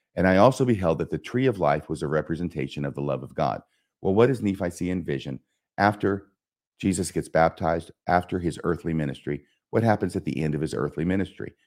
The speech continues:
Well, Nephi sees him get crucified on a cross. What's a cross made out of? Wood. Tree of life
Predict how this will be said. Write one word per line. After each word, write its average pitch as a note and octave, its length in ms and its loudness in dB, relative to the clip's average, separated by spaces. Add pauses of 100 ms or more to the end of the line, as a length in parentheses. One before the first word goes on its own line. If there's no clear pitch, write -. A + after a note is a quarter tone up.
(200)
Well, F2+ 380 0
Nephi F2 280 2
sees D#2+ 260 -2
him D#2+ 120 -2
get D2 180 -2
crucified C#2 560 -4 (180)
on D#2 160 0
a F2 60 2
cross. - 460 2 (240)
What's - 160 -6
a G2 60 0
cross G#2 340 0
made C#2+ 180 -2
out B1 140 -2
of? - 120 -16 (340)
Wood. E2+ 420 4 (760)
Tree G#2+ 140 6
of G#2+ 100 4
life D2 380 2